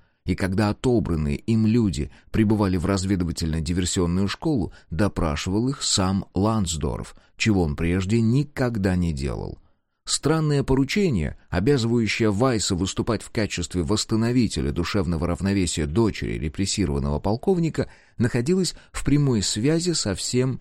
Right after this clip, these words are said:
происходящим. Ему было приказано, используя любые средства связи, ежедневно доносить Лансдорфу о самочувствии своей подопечной. Выступая на арене жизни другого народа,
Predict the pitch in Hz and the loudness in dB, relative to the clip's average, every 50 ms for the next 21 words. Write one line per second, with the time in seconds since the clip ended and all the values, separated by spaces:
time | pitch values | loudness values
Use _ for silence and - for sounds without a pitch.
0 | - _ - 110 110 107 101 - - 95 85 - 80 71 71 - - - - - | -8 _ 0 2 2 2 2 2 0 0 0 0 -2 -4 -4 -6 -8 -8 -8 -10
1 | - - - _ _ _ - 117 139 170 190 208 202 160 131 123 104 - - 95 | -10 -12 -16 _ _ _ 2 4 4 6 6 4 6 6 6 4 4 4 2 0
2 | - - 87 78 76 71 85 90 92 - - - - _ _ - 104 - - - | 2 0 -2 -2 0 -2 -2 -2 -2 -4 -6 -12 -20 _ _ 0 0 0 2 4
3 | 123 120 107 98 120 117 113 117 113 95 107 117 120 113 - - 85 85 90 - | 4 4 4 4 4 6 6 4 4 4 4 2 2 2 0 0 0 0 0 -2
4 | - - 90 - - - 73 67 67 67 62 71 76 85 101 107 104 110 131 123 | -4 -2 -2 -2 -2 -2 -4 -4 -4 -4 -4 -4 0 2 2 2 4 2 2 2
5 | 110 107 104 95 87 80 90 92 87 73 80 80 76 76 - - 65 - - 73 | 2 2 2 2 2 2 0 0 0 0 -2 -2 -2 -2 -2 -4 -6 -4 -4 -4
6 | 67 69 71 73 85 82 90 90 107 110 113 110 - - 110 - - - - _ | -2 -2 0 0 -2 -2 0 2 2 2 2 0 -2 -4 -6 -6 -8 -16 -10 _
7 | 85 82 - - 90 85 80 - - 80 76 - - - 92 95 90 - 80 71 | -2 -2 0 2 2 0 0 -2 -2 -4 -4 -4 -2 -2 -2 0 0 -2 -2 -2
8 | 65 62 60 - - 82 82 92 92 - 120 104 - - - - 95 - - - | -2 -4 -6 -6 -4 -4 -2 -2 -2 -2 -4 -4 -4 -6 -10 -10 -10 -12 -12 -16
9 | - _ _ _ _ _ _ _ - - 110 - - 120 - - 120 120 117 113 | -20 _ _ _ _ _ _ _ -2 -2 -2 0 0 0 0 2 0 2 2 2
10 | 107 104 98 101 107 117 117 113 110 101 90 110 127 123 101 107 104 90 - 95 | 2 2 2 2 2 2 2 2 2 2 2 2 2 2 4 2 2 2 2 2
11 | 104 95 87 110 110 98 107 101 101 101 107 123 139 131 104 73 71 67 | 0 2 2 2 2 4 2 2 2 2 0 0 0 0 0 0 -4 -6